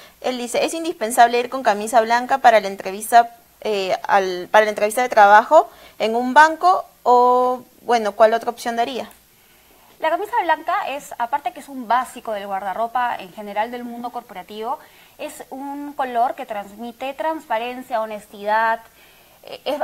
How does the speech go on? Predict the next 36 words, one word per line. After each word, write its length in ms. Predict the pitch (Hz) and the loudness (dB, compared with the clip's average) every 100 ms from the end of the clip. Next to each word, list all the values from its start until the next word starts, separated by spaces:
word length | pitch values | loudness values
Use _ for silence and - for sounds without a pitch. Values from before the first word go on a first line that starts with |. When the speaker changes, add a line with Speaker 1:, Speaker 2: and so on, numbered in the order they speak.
| - | -2
Speaker 2:
es 140 | 311 | -4
bastante 440 | 311 320 294 320 | -4 -6 -4 -6
clásica 640 | 311 262 262 - - 349 349 | -4 -2 -2 -4 -6 -4 -4
y 60 | |
por 180 | 247 208 | -8 -8
tanto 480 | 226 240 262 285 285 - | -8 -6 -4 -4 -4 -8
es 120 | 226 | -12
como 220 | 269 269 | -12 -10
que 80 | 294 | -8
la 100 | 214 | -8
más 140 | 208 | -8
recomendable. 680 | 240 226 196 185 170 - - _ _ | -10 -10 -8 -8 -8 -10 -20 _ _
No 260 | 214 254 294 | -10 -4 -2
es 120 | 311 | 0
la 120 | 285 | 0
única 280 | 277 294 294 | -2 -6 -10
opción. 480 | 269 - 311 220 196 _ _ _ _ | -8 -4 -4 -4 -12 _ _ _ _
Otro 320 | - 285 339 | -4 -2 0
co-, 100 | - - | -2 -2
o-, 160 | 254 - | -6 -10
un 140 | 262 320 | -14 -2
par 160 | 370 | -2
de 80 | 403 | 0
colores 320 | 262 233 277 | -2 -2 -4
que 100 | - | -6
son 320 | 226 262 269 277 | -8 -8 -8 -2
muy 200 | 349 294 | 0 0
buenos 460 | 233 220 226 - - _ | -2 -4 -4 -8 -10 _
y 120 | 233 | -20
que 120 | 208 202 | -12 -10
denotan, 580 | 196 214 220 254 269 - | -8 -8 -6 -6 -6 -12
eh, 420 | 196 185 175 170 _ _ _ _ _ | -16 -16 -18 -20 _ _ _ _ _
mucha 260 | 269 285 311 | -14 -10 -8
tranquilidad 560 | 262 220 214 214 233 247 | -8 -10 -10 -6 -6 -6
y 20 | |
calma 540 | 226 196 196 214 294 | -8 -8 -8 -12 -14